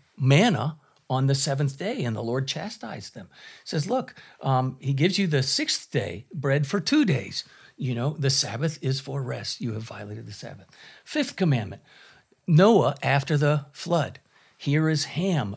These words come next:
breaking that commandment to honor one's parents, and his brothers carefully came and, uh, m-, made amends. Ishmael also dishonored his father Abraham, mocking him. He was punished by being cast out,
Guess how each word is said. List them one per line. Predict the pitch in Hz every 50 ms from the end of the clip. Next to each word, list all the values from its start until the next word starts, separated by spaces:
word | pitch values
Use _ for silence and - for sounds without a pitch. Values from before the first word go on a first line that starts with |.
| - _
breaking | - 135 131 151 156 196 190 165 151
that | 156 156 151
commandment | - 147 139 143 135 127 113 107 - -
to | - 113 - _
honor | - 139 143 143 127 113 101 95 -
one's | - 123 127 113 110 110 104 101 - - - _ _ -
parents, | 147 139 135 113 101 - - - - - - - - - - - -
and | 117 107 95
his | 104 110 98 -
brothers | - - 139 135 139 113 107 98 95 -
carefully | - - 117 107 - - 110 104 101
came | - - 120 104 95 95 92 90 95 - -
and, | 110 98 95 95 95 95 92 - _ _ _ _ _ _ -
uh, | 175 107 98 98 98 95
m-, | 110 123 127 143 131 113 117 -
made | 123 107 104 101 101 98
amends. | 98 98 113 110 92 87 85 - - - - - - - - - - _
Ishmael | - 170 180 - - 160 139 120 104 101 101 123
also | 131 139 147 143 139 - - 113 101 95 101 139 147
dishonored | 123 131 120 - - 123 123 123 123 120 123
his | 135 131 -
father | - 131 131 127 131 131
Abraham, | 131 139 147 135 127 107 104 110 104 101 -
mocking | 127 117 120 143 156 - - 135 101 -
him. | - 95 - - _ _ _ _ _ _
He | 117 117
was | 117 127 131 -
punished | - - 180 180 175 123 92 - -
by | - 110 104
being | 104 104 98 101
cast | 101 - - 110 110 113 - -
out, | 151 151 131 135